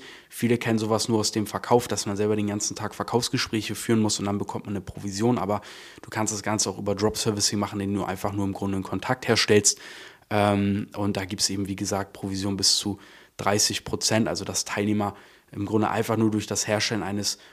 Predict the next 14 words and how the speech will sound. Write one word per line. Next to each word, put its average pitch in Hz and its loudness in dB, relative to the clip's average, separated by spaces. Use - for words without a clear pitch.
Kontakts, - 0
den 110 0
man 104 2
vorher 104 2
einmal 104 0
geprüft - -2
hat, 117 0
ist 110 -4
der 107 0
liquide, 110 4
hat 110 -2
er 104 0
wirklich - -8
Interesse, 110 2